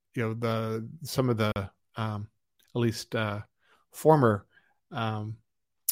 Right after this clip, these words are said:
Tanzu Kubernetes folks were, were really into. Um, I don't think, you know, I don't think we're, we're getting into, like, the land of service meshes. Uh, you know, somebody in the channel was asking about Istio, but, um, yeah,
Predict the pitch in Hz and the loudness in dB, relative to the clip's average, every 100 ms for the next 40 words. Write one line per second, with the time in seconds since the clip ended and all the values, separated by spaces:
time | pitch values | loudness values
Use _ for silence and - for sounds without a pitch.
0 | - - 131 113 113 113 113 110 - - | -10 -2 2 2 2 2 2 0 -6 -8
1 | - 123 117 113 - 117 113 - 120 113 | -2 0 2 0 0 0 0 -4 0 0
2 | 113 120 113 113 113 113 113 117 110 104 | 0 0 0 2 2 0 -2 -2 0 -2
3 | - 117 113 107 - _ _ - - - | -2 0 0 -4 -8 _ _ -20 -20 -20
4 | _ _ _ _ _ _ 139 170 170 165 | _ _ _ _ _ _ 6 6 8 6
5 | 147 - - _ - 131 113 143 160 165 | 6 2 -14 _ 4 6 8 10 10 8
6 | 143 127 131 120 123 117 117 113 - 107 | 6 4 4 2 2 2 0 0 -2 -2
7 | 107 107 - - 120 110 110 110 107 104 | -2 -4 -10 -6 0 2 2 0 0 -2
8 | 101 - - 123 123 - 120 127 120 113 | -4 -6 0 2 2 0 0 0 0 -2
9 | - 110 113 113 104 - 107 104 104 107 | -4 -4 -4 -4 -6 -6 -4 -4 -4 -6
10 | 107 107 104 - 107 107 123 - 123 117 | -4 -2 -4 -4 -8 -2 -2 2 4 4
11 | 110 113 - - - - - 123 120 117 | 4 0 -2 -20 -20 -14 0 6 6 6
12 | 113 - _ _ _ _ _ _ _ _ | 0 -6 _ _ _ _ _ _ _ _
13 | _ _ - - 143 120 98 - | _ _ -10 -4 -2 -2 -4 -6